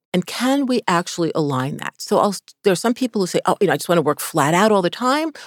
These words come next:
or, "I wanna be more in a project-oriented career where I work hard and then I'm on the beach or I'm riding my motorcycle cross country." So I try to work with people on defining how much money is enough. Then what is it that they want to be doing,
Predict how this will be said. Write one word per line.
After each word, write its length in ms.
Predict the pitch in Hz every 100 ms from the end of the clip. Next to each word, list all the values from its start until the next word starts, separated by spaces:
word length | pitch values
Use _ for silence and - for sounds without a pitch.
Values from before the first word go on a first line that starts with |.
| -
or, 60 | 175
"I 80 | 156
wanna 260 | 147 151
be 140 | 139 151
more 220 | 139 139
in 40 |
a 60 | 113
project-oriented 1200 | - 233 247 262 240 - - 220 208 208 208 196
career 420 | - 196 202 202
where 160 | 185 170
I 100 | 135
work 300 | 143 226 233
hard 240 | 233 226
and 100 | 196
then 80 | 165
I'm 80 | 175
on 120 | 156
the 60 | 135
beach 360 | 269 294 -
or 100 | 175
I'm 160 | 143 143
riding 220 | 160 160 156
my 120 | 127
motorcycle 580 | 175 269 277 254 247 226
cross 380 | 220 180 -
country." 440 | - 285 269 262 247 - - - -
So 140 | 247
I 20 |
try 240 | 226 - 466
to 80 | 403
work 200 | 262 262
with 140 | 240
people 300 | - 196 180
on 100 | 170
defining 800 | 165 170 - 165 160 190 220 233 - _ -
how 200 | - 240
much 220 | 262 -
money 280 | 185 180 -
is 200 | 156 - _ -
enough. 540 | 151 131 - - - -
Then 280 | 185 180 156
what 200 | 190 277
is 200 | 294 240
it 80 |
that 160 | 202 -
they 100 | 170
want 320 | 160 151 147
to 100 | -
be 140 | 156 135
doing, 480 | 135 139 110 -